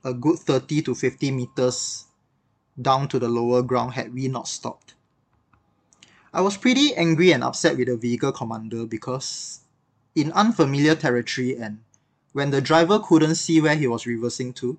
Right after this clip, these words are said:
it was the duty of the vehicle commander to get off the vehicle and supervise the reversing. But, well, we were safe and we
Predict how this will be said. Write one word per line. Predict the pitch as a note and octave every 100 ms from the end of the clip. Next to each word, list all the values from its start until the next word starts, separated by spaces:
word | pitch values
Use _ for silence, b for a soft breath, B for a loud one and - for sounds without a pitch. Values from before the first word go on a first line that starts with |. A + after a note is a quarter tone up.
| _ _ _ _ _
it | C#3+
was | C3+
the | C3+
duty | C3 D#3 E3+ G#3
of | F#3 C3
the |
vehicle | A#2 B2+ C3 D3
commander | - A#2+ A#2+ B2 C3+
to | A#2
get | A#2+ D3
off | D#3+ C#3+
the | A#2
vehicle | A#2+ A#2+ - B2+ B2+
and | A2+
supervise | - C3 C#3+ C3 D3 C3+
the | A#2+
reversing. | A2 A2 A2+ - A#2 A2+ _ _ _ _ _ _ _ _ _ _ _ _ _ _ _ _ _ -
But, | B2 - - _ -
well, | C3+ D3
we | B2+
were | A#2
safe | - D3 C#3
and | B2+ A2+ -
we | - B2